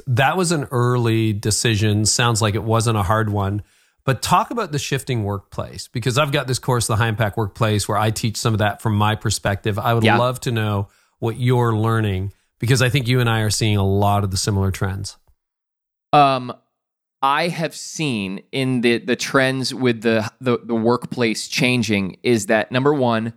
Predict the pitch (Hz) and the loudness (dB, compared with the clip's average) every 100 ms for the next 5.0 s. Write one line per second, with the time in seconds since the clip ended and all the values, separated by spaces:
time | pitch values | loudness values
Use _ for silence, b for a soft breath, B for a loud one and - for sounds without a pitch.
0 | _ 143 131 123 113 110 104 - 95 90 | _ -4 0 0 2 2 0 0 0 0
1 | 90 - 82 - - _ - 110 101 98 | -4 -2 -2 -2 -6 _ 0 2 4 2
2 | 95 85 80 110 110 113 117 120 113 110 | 2 2 0 -2 0 2 2 2 2 2
3 | 110 107 104 101 - 104 107 98 98 - | 0 0 0 -2 -4 -6 -4 -4 -4 -4
4 | 85 85 90 101 101 - 104 101 - | -6 -6 -10 -8 -8 -6 -4 -4 -6